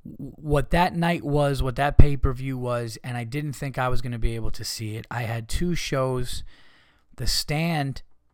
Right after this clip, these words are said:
Comedy Club and Restaurant on twentieth and Third Avenue, one of the best fucking comedy clubs in the world, asked me to host, to host.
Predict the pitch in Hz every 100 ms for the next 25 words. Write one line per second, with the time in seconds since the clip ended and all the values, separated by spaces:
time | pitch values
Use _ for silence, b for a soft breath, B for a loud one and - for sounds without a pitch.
0 | _ - 135 123 120 113 127 117 110 175
1 | 170 131 120 - - 123 117 - 120 120
2 | - 131 120 117 110 120 98 - 127 117
3 | 113 110 113 117 123 123 123 117 110 117
4 | - - 151 135 127 117 120 117 117 113
5 | 127 113 117 110 104 107 110 120 - b
6 | b b b b b b b b b b
7 | b b b b b b b - 143 135
8 | 147 147 - 127 127 131 - - - -
9 | - - - - - - 147 147 135 -
10 | -